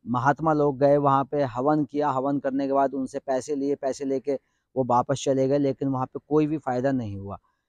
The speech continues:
तो मेरा जो मानना है वो यही मानना है, या तो किसी ने काला जादू किया है,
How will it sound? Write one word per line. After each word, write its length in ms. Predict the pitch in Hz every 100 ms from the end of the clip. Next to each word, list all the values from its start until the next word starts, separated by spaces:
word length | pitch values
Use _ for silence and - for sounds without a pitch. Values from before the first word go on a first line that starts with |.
| _ -
तो 360 | 165 185 190 - 117
मेरा 320 | 120 139 170
जो 160 | 175
मानना 380 | 170 147 156 165
है 100 | 170
वो 100 | 160
यही 260 | 143 143 160
मानना 320 | 156 147 151
है, 120 | 160
या 140 | 143 135
तो 120 | 156
किसी 300 | - 139 151
ने 60 |
काला 300 | 147 117 127
जादू 300 | 139 139 143
किया 260 | 139 147 139
है, 140 | 143